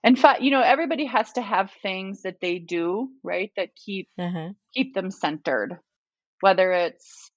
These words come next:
Speaker 1: you know, exercise, whether it's, um, I don't know, whatever it is, right? Going out with your friends, whatever it is, reading, whatever it is that sort of keeps you centered. Um, you have to have s-, at least something like that.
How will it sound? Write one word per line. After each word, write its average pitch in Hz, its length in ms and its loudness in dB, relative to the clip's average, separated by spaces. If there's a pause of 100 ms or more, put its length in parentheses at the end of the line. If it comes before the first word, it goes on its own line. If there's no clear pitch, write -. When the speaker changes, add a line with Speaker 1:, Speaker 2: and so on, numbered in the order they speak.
(340)
Speaker 1:
you 185 100 -14
know, 175 260 -10
exercise, 220 920 0
whether 180 280 -4
it's, 170 540 -6
um, 165 520 -6 (300)
I 190 80 -6
don't 202 100 -6
know, 185 120 -4
whatever 196 480 -2
it 175 100 -2
is, 110 340 -10
right? 170 200 -4
Going 180 260 -4
out 170 120 -6
with 170 140 -10
your 180 100 -12
friends, 226 580 -2
whatever 175 340 -2
it 160 60 -2
is, 143 100 -4
reading, 214 600 -4 (400)
whatever 226 360 4
it 214 100 2
is 196 200 -2
that 180 160 -12
sort 180 160 -10
of 170 140 -10
keeps - 380 -14
you 175 580 0 (560)
centered. 165 680 0 (240)
Um, 180 380 0 (140)
you 190 260 -8
have 214 280 4
to 202 80 -2
have 185 240 4
s-, - 240 -18
at 180 180 -2
least 190 240 -10 (100)
something 165 300 -10
like 143 260 -6
that. 104 180 -6